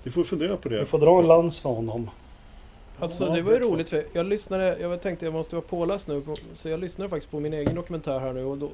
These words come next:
Speaker 3: då säger Fredrik af Petersen att Marian Andretti, han höll alltid Ronnie Pettersson och Gunnar som sina två enda vänner
Speaker 2: Mm.
Speaker 3: från Formel ett-cirkusen.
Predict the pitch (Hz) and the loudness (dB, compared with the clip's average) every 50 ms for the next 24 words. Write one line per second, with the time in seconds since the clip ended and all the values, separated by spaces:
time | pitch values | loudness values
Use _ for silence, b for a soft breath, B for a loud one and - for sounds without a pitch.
0 | 156 156 160 185 185 - 190 180 175 170 - 160 151 151 - 156 151 - 165 156 | -10 -10 -10 -8 -6 -4 -4 -4 -4 -4 -4 -4 -4 -4 -6 -8 -6 -4 -6 -6
1 | - - - 180 180 160 170 - - 156 156 156 156 156 151 156 170 214 226 220 | -6 -8 -6 -6 -6 -6 -6 -6 -4 -2 -2 0 0 -2 -2 -2 -4 -4 -4 -6
2 | - - - 202 202 202 b b b b b b b b b - - - - - | -6 -2 -2 -2 -2 -2 b b b b b b b b b -20 -20 -20 -10 -6
3 | 180 190 196 175 160 147 147 160 165 160 147 139 - 165 160 165 160 165 170 170 | -4 -4 0 0 2 2 2 2 0 0 -2 -4 -4 -4 -2 0 0 -2 -2 -4
4 | - 196 156 - - 143 - 147 147 - - - - 247 359 - - - - - | -4 -4 -4 -4 -6 -6 -6 -6 -6 -8 -8 -4 -2 -2 -2 -4 -8 -16 -18 -14
5 | 147 143 156 196 269 330 156 139 127 127 - 156 147 - - 156 165 165 - - | -8 -4 -4 -4 -4 -4 -6 -8 -8 -10 -10 -10 -8 -6 -4 -4 -4 -4 -4 -4
6 | 139 135 135 135 147 - 185 185 170 135 123 120 123 156 196 202 147 117 120 - | -2 -2 -2 -4 -6 -8 -8 -6 -6 -4 -6 -4 -2 -2 -2 -2 -2 -6 -6 -6
7 | 220 139 247 226 220 226 208 208 202 202 175 - - 135 127 - - - - | -4 -2 -2 -2 0 0 -2 0 -2 -2 -4 -4 -6 -8 -8 -8 -12 -14 -14